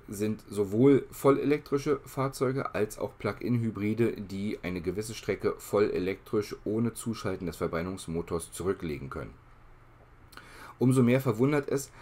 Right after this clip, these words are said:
dass in einigen Medien immer mehr die Meldungen aufkommen,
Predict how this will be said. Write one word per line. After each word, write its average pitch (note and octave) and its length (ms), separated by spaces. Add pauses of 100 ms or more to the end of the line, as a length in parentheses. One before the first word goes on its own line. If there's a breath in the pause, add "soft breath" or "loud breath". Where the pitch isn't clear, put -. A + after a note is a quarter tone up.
(120 loud breath)
dass G2+ 540
in G#2 300
einigen A#2+ 460
Medien G#2 460
immer B2+ 240
mehr G2+ 340 (440 loud breath)
die F#2 340 (760)
Meldungen A#2+ 680 (240)
aufkommen, A2 680